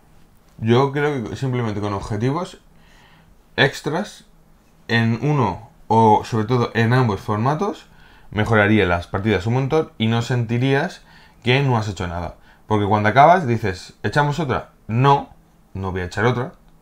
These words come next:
porque voy a hacer lo mismo para puntuar un punto más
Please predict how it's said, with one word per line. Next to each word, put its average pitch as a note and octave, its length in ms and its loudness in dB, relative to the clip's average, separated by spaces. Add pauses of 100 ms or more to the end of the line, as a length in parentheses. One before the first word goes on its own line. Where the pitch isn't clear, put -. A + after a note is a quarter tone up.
(140)
porque F#2+ 180 -4
voy G2 80 0
a G2 40 -4
hacer B2+ 280 -4 (100)
lo G#2+ 100 0
mismo F3 380 0
para A2 200 -2
puntuar A2+ 440 -2 (420)
un E3+ 140 0
punto D#3 300 2
más F3 320 -4